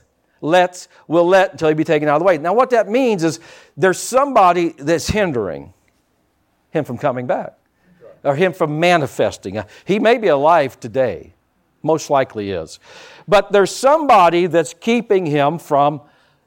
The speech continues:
you know, uh, coming to fruition. Now, I've heard a lot of people talk about who it is, you know, the, you know, the, this or that. But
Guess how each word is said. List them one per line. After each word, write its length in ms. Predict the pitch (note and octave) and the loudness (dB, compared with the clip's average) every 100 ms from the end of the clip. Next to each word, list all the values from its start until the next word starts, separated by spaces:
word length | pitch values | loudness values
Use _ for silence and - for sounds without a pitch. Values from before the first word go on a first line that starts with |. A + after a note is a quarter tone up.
| - | -4
you 180 | D3+ F3+ | 0 2
know, 380 | C#3 C#3+ A3+ | 2 2 0
uh, 440 | - D#3 D3 D3+ - _ _ _ _ _ _ _ _ _ _ _ _ _ | -2 2 2 0 -4 _ _ _ _ _ _ _ _ _ _ _ _ _
coming 260 | - D3+ E3 | -4 -2 -2
to 100 | E3+ | -4
fruition. 580 | E3+ B3 F4 - G4+ - _ _ _ _ _ _ _ _ - | -2 -2 -2 -2 -8 -8 _ _ _ _ _ _ _ _ -2
Now, 60 | |
I've 120 | D#3+ | -2
heard 140 | D3+ D3+ | 0 0
a 60 | |
lot 220 | C#3+ D3 D3 | 2 2 2
of 100 | - | -2
people 320 | C#3+ D3 C#3 | -8 -4 -4
talk 280 | - C3+ C3+ | -2 -2 0
about 340 | C#3 C3+ C3+ | 0 0 -2
who 140 | C3 | -4
it 80 | C#3 | 0
is, 160 | C#3 C3+ | 0 -2
you 140 | C3+ | -4
know, 220 | C3 C3 | -4 -4
the, 840 | C#3 - _ - _ - - A2 A#2 | -6 -12 _ -20 _ -14 -12 -8 -4
you 80 | C3 | -2
know, 140 | B2+ | 0
the, 540 | B2+ C3 - - A2+ - - - | 0 -4 -6 -12 -14 -16 -20 -18
this 520 | - - A#2 C#3+ - | -14 -12 -4 -2 -2
or 120 | C3 | -2
that. 380 | B2+ C3 D3+ B2+ | 0 -2 -4 -4
But 220 | C#3 - | -6 -6